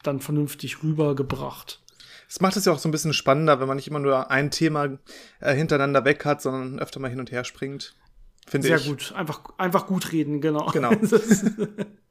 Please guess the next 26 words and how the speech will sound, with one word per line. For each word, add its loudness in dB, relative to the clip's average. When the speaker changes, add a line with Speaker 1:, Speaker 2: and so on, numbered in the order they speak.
Speaker 1:
immer, 4
immer 4
das -2
Positive 0
sehen. -4
Ja, -2
ich -8
würd 0
sagen, 2
wir 6
fangen 0
einfach -2
mal -2
an. 0
Ich -8
gehe 0
einfach -4
mal 2
direkt -6
in -2
die -6
E-Mails 2
rein, 2
würd 0
ich -4
sagen. -2